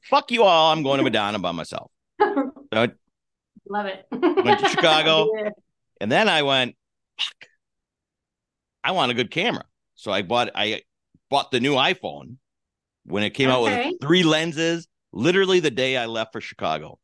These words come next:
Speaker 1: Went to the pl-, went, got the new phone, got down there, went to the Chicago theater, and they said,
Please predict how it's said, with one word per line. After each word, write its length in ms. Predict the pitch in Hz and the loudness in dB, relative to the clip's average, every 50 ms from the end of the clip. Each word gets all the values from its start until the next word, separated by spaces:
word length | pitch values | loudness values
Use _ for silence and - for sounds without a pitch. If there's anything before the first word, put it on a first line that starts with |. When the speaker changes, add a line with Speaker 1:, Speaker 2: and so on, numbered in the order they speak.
| _ _ _ _ _ _ _ _ _ _ - | _ _ _ _ _ _ _ _ _ _ -4
Speaker 1:
Went 180 | - 131 147 - | -2 -2 -2 -2
to 80 | 156 143 | -2 -4
the 80 | 131 | -4
pl-, 200 | 131 - - - _ _ _ _ _ | -4 -8 -16 -20 _ _ _ _ _
went, 320 | - 107 131 135 131 - - | -6 -2 -2 -2 -2 -2 -4
got 220 | 110 127 135 - | -4 -4 -2 -2
the 60 | 160 | -2
new 160 | - - 135 123 | -2 -2 -2 -2
phone, 380 | - 127 117 113 113 113 110 - _ _ _ _ _ _ _ _ _ _ | -2 -2 -2 -2 -4 -6 -10 -16 _ _ _ _ _ _ _ _ _ _
got 220 | - 131 170 - - | -4 -4 -4 -4 -2
down 280 | 156 139 127 123 120 | -2 -2 0 -2 -2
there, 380 | 117 113 107 104 101 95 92 - _ _ _ _ _ _ _ _ _ _ _ _ _ | -4 -4 -4 -4 -4 -6 -6 -10 _ _ _ _ _ _ _ _ _ _ _ _ _
went 180 | - 131 175 196 | -2 0 0 2
to 60 | 190 | 2
the 80 | 170 143 | 0 -2
Chicago 400 | - - - 139 127 123 120 113 | -4 -4 -2 -2 0 0 -2 -4
theater, 360 | - 120 113 107 110 113 107 | -4 -4 -2 -2 -2 -2 -4
and 200 | - - 104 104 | -4 -6 -6 -4
they 100 | 104 98 | -6 -6
said, 380 | 98 - 107 101 98 87 80 | -6 -4 -2 -2 -2 -4 -6